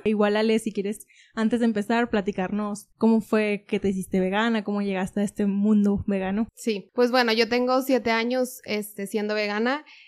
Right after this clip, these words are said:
Speaker 2: Empecé porque mi herm-, tengo dos hermanas y mi hermana menor tomó la decisión como dos años antes de yo tomarla. Y justo hace siete años yo tenía diecisiete, dieciocho años, entonces convivía mucho, mucho con mi hermana menor, ¿no?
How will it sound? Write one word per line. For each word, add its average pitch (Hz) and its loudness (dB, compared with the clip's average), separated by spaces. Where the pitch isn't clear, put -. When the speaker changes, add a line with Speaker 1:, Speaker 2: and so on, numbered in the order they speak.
Speaker 2:
Empecé 240 -2
porque 254 0
mi 240 0
herm-, 226 -4
tengo 254 2
dos 277 2
hermanas 311 0
y 269 2
mi 247 2
hermana 226 0
menor 220 -4
tomó 208 -2
la 208 -2
decisión 202 -8
como 202 -4
dos 208 -2
años 220 -4
antes 214 -4
de 202 -8
yo 196 -8
tomarla. 214 -6
Y 254 0
justo 262 0
hace 247 2
siete 233 0
años 226 0
yo 220 0
tenía 208 -2
diecisiete, 240 2
dieciocho 233 0
años, 247 -2
entonces 226 -2
convivía 233 0
mucho, 214 -2
mucho 226 0
con 226 0
mi 214 0
hermana 196 -4
menor, 190 -6
¿no? 220 -8